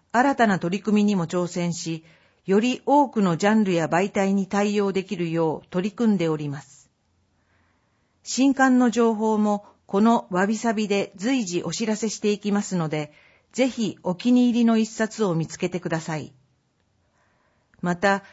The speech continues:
実施するイベントに合わせて関連図書情報の提供や交流イベント、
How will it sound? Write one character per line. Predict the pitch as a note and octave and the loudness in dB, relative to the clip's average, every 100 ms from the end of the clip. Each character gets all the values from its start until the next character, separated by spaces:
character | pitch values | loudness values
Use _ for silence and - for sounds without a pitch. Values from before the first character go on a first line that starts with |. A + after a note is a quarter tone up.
| _ - | _ -6
実 | G3+ - C4 | -4 -4 -6
施 | |
す | - C4+ | -4 -2
る | C4 | -2
イ | B3+ | 0
ベ | B3 B3+ | 2 2
ン | A#3 | 4
ト | A#3+ | 2
に | A#3 | 4
合 | A#3 | 2
わ | A#3 | 0
せ | A3 | -4
て | F#3+ E3 D#3 - _ _ | -6 -6 -6 -12 _ _
関 | A#3 C4+ C#4 | 2 4 4
連 | C#4+ B3 | 4 2
図 | C4 | 0
書 | C4+ | -2
情 | A#3+ B3 G3+ | 2 2 2
報 | F#3 E3+ | 0 0
の | D#3+ | -2
提 | - F3 | -2 -2
供 | F3 F#3 E3+ | 0 0 0
や | D#3+ D#3 - _ _ | 0 -2 -8 _ _
交 | A#3 C4 B3 | 4 4 4
流 | B3 B3 | 0 -2
イ | A3+ | 0
ベ | G3+ | 0
ン | F3 | 0
ト、 | D#3+ C#3+ - | -4 -8 -8